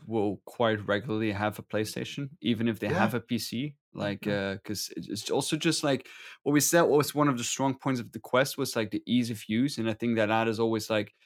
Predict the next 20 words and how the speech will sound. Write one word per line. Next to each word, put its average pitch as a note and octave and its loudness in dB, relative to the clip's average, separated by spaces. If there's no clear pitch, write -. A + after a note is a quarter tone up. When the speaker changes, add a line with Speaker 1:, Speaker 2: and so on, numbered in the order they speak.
Speaker 1:
speaks A#2+ 0
in A#2+ 2
favor A#2 4
of A2 2
the G2 -4
console A#2 0
market. B2 0
You - -4
know, A2 2
like, G#2+ -2
you A2 -6
just B2 0
boot C#3 6
it A#2+ 4
up, B2 4
you A#2+ -4
start C3 2
the A2+ -4
game, A2 2
Speaker 2:
Yeah. E2+ -8